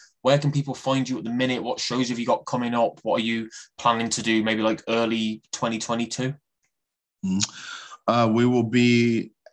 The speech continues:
Speaker 2: in Pittsburgh this w-, weekend at Wrestle Pit. You'll be able to get all the flyers, all of the information off of my social medias.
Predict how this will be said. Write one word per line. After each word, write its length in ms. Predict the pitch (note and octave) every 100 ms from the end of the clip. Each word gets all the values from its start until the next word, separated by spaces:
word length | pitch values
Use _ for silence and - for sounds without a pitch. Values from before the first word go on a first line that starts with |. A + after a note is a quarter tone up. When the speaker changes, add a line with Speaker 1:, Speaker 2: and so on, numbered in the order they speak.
| -
Speaker 2:
in 160 | G2 G2+
Pittsburgh 580 | D3 C#3+ C3+ C3 C3
this 180 | A2 G2+
w-, 320 | F#2+ G2+ A2
weekend 560 | G#2+ A#2+ B2 B2 A#2 F#2 -
at 200 | F#2 -
Wrestle 440 | F2 G2 B2+ B2+ A#2+
Pit. 320 | C3+ C3 -
You'll 240 | F2+ G2+ F#2+
be 180 | G2+
able 320 | F2+ G2+ F#2+ G2
to 60 |
get 240 | F2+ G2 -
all 240 | F#2+ G2+
the 80 | F#2+
flyers, 800 | - G2+ G2 G2 G2 G2 - - - - _
all 180 | - F#2
of 140 | F#2+ F#2
the 240 | G2+ -
information 760 | - F#2 F#2 G2+ F#2+ F#2 - G2
off 260 | F#2 F2+ F#2
of 220 | F2+ E2+
my 160 | E2+
social 640 | F2 - - E2 D#2+ - D#2+
medias. 680 | F#2 G#2+ G2+ F#2+ F#2 -